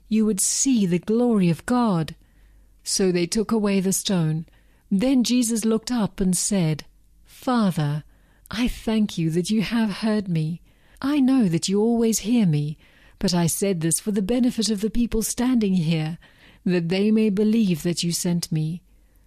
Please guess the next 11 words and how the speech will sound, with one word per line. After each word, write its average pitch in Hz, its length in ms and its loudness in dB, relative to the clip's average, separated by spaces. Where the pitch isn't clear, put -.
When 180 200 0
he 208 220 4
had 170 160 -2
said 175 360 -2
this, 190 440 -2
Jesus 220 440 0
called 226 400 0
in 180 120 4
a 170 60 2
loud 185 460 2
voice, 170 580 -2